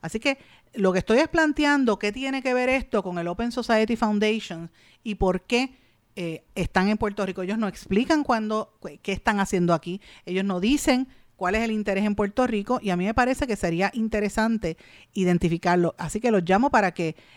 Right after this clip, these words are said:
identifiquen esta nota que me pareció bien puntual, eh, y, y nos levanta una serie de, de alarmas, eh, sobre cuál es el rol de esta persona y cuál es su interés real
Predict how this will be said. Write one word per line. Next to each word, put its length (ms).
identifiquen 560
esta 240
nota 200
que 80
me 120
pareció 520
bien 320
puntual, 540
eh, 280
y, 460
y 160
nos 240
levanta 360
una 120
serie 320
de, 520
de 160
alarmas, 600
eh, 240
sobre 360
cuál 220
es 60
el 100
rol 240
de 140
esta 320
persona 420
y 60
cuál 160
es 80
su 80
interés 440
real 460